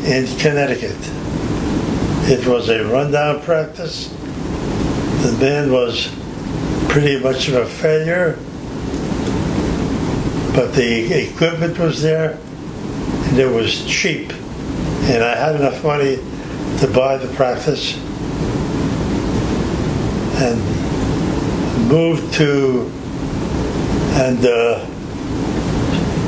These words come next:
started working in Connecticut in this practice that I bought, which was pretty poor. I had to build it up. In the interim,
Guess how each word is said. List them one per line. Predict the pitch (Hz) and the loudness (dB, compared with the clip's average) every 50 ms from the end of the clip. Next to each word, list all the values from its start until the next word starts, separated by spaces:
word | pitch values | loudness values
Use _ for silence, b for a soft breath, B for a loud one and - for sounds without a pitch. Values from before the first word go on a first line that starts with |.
| - - | 0 0
started | - - - - - - 143 143 143 143 139 123 117 | 0 -2 -2 -2 2 2 4 4 4 2 2 2 2
working | 120 131 143 143 143 143 143 135 127 110 101 - - - - - - - - - - - - - - - - - - - - | 4 4 4 2 2 0 0 0 0 -2 -4 -8 -10 -10 -10 -10 -8 -6 -6 -6 -4 -4 -4 -2 -2 -2 -2 -2 0 0 2
in | 143 135 127 - - | 4 2 2 2 2
Connecticut | - 143 135 131 131 123 117 - - 120 107 87 - - - - - - - - - - - - - - - - - - - 139 | 2 2 4 4 2 2 0 0 0 -2 -2 -2 -2 -6 -6 -6 -4 -4 -2 -2 0 0 0 0 0 -2 -2 -2 0 2 2 2
in | 131 120 | 2 4
this | 113 120 113 - - - | 2 0 0 -2 -2 2
practice | - 143 139 131 - - 151 139 - - | 2 2 2 2 -2 -2 -2 -2 0 0
that | 143 123 | 0 2
I | 120 107 104 98 - | 0 0 -2 -4 0
bought, | 139 131 131 139 143 - - - - - - - - - - - - - - - - - - - | 2 2 2 2 0 -4 -10 -12 -12 -12 -10 -10 -8 -8 -6 -6 -6 -4 -4 -2 -2 -2 2 4
which | 143 127 - - | 4 4 4 4
was | 135 123 120 110 - - - - - - - - - - - - - - - - - - | 2 4 4 2 0 -2 -4 -4 -8 -8 -8 -8 -6 -6 -4 -4 -4 -4 -2 -2 -2 2
pretty | - 160 151 143 139 127 - | 2 4 4 2 0 -2 -4
poor. | - - 160 131 120 120 117 - - - - - - - - - - - - - - - | 0 4 4 4 6 4 0 -2 -4 -8 -10 -8 -8 -6 -6 -6 -4 -4 -2 -2 -2 0
I | - - | 0 0
had | - 104 117 | 0 2 2
to | 127 | 2
build | 123 110 123 127 123 120 | 2 2 2 2 4 2
it | 120 117 117 | 2 2 2
up. | 110 107 - - - - - - - - - - - - - - - | 0 -2 -2 -6 -12 -14 -12 -12 -10 -10 -8 -8 -8 -6 -4 0 2
In | 156 147 151 147 | 2 4 4 4
the | 165 170 160 165 | 2 2 2 2
interim, | 180 185 185 - 180 156 147 147 143 131 | 0 0 -2 0 2 2 2 2 0 -4